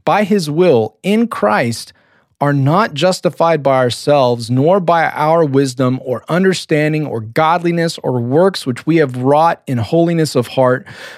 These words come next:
but by that faith through which from the beginning, from the beginning, that faith which God Almighty has justified all men,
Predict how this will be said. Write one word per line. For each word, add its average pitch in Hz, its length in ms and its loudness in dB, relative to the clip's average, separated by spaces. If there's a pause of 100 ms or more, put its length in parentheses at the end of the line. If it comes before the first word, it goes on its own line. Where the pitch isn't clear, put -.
(100)
but 131 300 -2
by 160 320 2
that 143 360 0
faith 180 600 0 (320)
through 226 220 4
which 160 500 2
from 190 500 0
the 147 160 -2
beginning, 123 920 0 (1080)
from 202 300 2
the 180 80 4
beginning, 147 760 0 (1080)
that 147 280 0
faith 151 520 0 (100)
which 127 260 0 (120)
God 160 380 2 (260)
Almighty 143 680 2
has 120 340 -4
justified 135 800 0 (180)
all 160 300 4
men, 90 420 -4